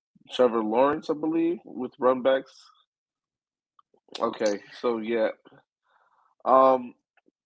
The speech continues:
I love McLaurin in it this week too. I think he's gonna have a really, really, really good week. Um, I actually, like, I'm gonna put a pick on scores. Tate's gonna score some odds 'cause I have a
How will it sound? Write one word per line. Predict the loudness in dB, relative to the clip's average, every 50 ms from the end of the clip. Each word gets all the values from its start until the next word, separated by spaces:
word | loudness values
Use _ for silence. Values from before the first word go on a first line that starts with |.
| _ _ _ _ _ _ _ _ -6
I | -4 -2
love | 0 2 0 0
McLaurin | 0 -4 -10 -10 -10 -10 -10 -10 -10 -12
in | -14 -14
it | -14 -12
this | -14 -14 -14 -14
week | -14 -16 -16 -14
too. | -14 -10 -10 -8 -10 -10 -14 -20 _ _ -12
I |
think | -10 -10 -10 -10
he's | -12 -16 -14
gonna | -10 -10 -8 -6 -4 -4 -4 -4 -6
have | -6 -8 -6 -8
a | -10 -12
really, | -10 -10 -10 -8 -8 -8
really, | -8 -8 -8 -8
really | -10 -6 -4 -4 -2 -2 -4 -4 -6 _ _ _ _ _ _ _ _ _ _ -6
good | -4 -4 -4
week. | -4 -4 -4 -4 -4 -6 -8 _ -18 -18 -18 -20 -20 _ _ _
Um, | 0 2 4 2 2 0 -2 -8 -12 _ _ _ _ _ _ _ -20 -20 -20 -20 -20 _ 4
I | 6 6 6
actually, | 4 0 -4 -6 -6 -6 -8 -12 -14
like, | -8 -6 -6 -6 -6 -6 -4
I'm | -4 -4 -2
gonna | -2 -4 -4
put | -2 -2 -2
a | -2 -2
pick | -4 -8 -10 -10 -10
on | -12 -14
scores. | -14 -12 -12 -12 -12 -8
Tate's | -4 -4 -4 -4 -4
gonna | -6 -8 -8 -8
score | -8 -6 -6 -6 -6
some | -6 -6 -8
odds | -6 -6 -8 -8 -10
'cause | -12 -12 -12
I |
have | -12 -12
a | -12